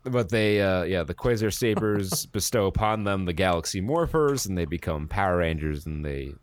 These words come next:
Speaker 1: they start winning, winning the days and protecting, uh, Terra Venture from Scorpius and his daughter Trakina.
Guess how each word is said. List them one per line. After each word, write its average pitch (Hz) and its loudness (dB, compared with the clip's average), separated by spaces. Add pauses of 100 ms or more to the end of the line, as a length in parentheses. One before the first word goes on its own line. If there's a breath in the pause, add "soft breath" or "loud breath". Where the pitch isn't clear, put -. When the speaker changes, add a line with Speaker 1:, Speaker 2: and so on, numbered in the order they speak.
(140)
Speaker 1:
they 67 -8
start 80 -2 (240)
winning, 87 -2 (440)
winning 95 -2
the 90 -2
days 85 0
and 85 -4
protecting, 92 0 (500 soft breath)
uh, 80 2
Terra 104 2
Venture 113 0
from 139 -2
Scorpius 175 0
and 101 0
his 101 0
daughter 104 0
Trakina. 139 -2